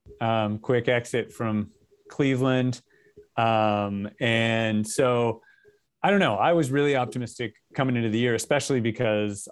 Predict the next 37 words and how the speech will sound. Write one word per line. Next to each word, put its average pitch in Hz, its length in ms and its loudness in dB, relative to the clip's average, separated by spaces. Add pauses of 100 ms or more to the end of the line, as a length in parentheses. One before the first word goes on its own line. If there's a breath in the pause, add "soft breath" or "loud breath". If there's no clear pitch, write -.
I 104 200 0
knew 107 180 0
the 101 100 -2
Rockets 101 400 -2
weren't 110 280 -8
gonna 101 160 -4
try 110 180 -4
and 104 80 -4
be 95 80 -6
good. 120 360 0
And 107 100 -4
so 113 100 -6
they 107 100 -2
get 107 180 -2
a 101 60 -2
bunch 101 320 -6
of 101 100 -4
reps 110 320 -2
at 113 60 -6
the 104 80 -8
point 110 240 -8
guard 104 180 -2
position, 101 500 -6
and 95 120 -8
you 98 80 -6
do 101 240 -4 (140)
just, 127 260 -2
you 131 80 -2
just 120 180 -4
need 107 280 -2
that. 92 260 -4 (640 soft breath)
Um, 107 520 2 (440 soft breath)
and 135 920 0
so, 180 180 2
yeah, 208 220 4
I, 135 320 0
I, 160 60 -2